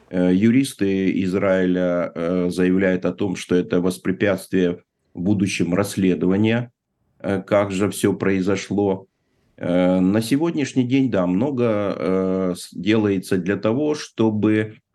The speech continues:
м, решить проблему, которая, м, была сформирована тем, что нападение было внезапным.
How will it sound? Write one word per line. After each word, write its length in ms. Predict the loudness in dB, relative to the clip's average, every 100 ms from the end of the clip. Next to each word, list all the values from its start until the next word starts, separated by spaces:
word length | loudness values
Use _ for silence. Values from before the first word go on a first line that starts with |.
| _ _ _
м, 400 | -4 -2 2 2
решить 480 | 4 2 2 -2 0
проблему, 840 | -2 0 2 2 2 0 -2 -4 -8
которая, 960 | -4 -2 2 2 4 2 2 2 0 -6 _ _ _ _ -8
м, 480 | -2 0 0 0 0
была 460 | 2 2 0 -2
сформирована 1120 | -4 -4 0 2 2 2 2 2 2 0 -2 -8 _ _ -2
тем, 240 | 0 0
что 360 | -4 -4 -2 0
нападение 800 | 0 0 0 0 2 2 0 0
было 320 | -2 -2 -2
внезапным. 840 | -2 -2 -2 -4 -6 -14 -18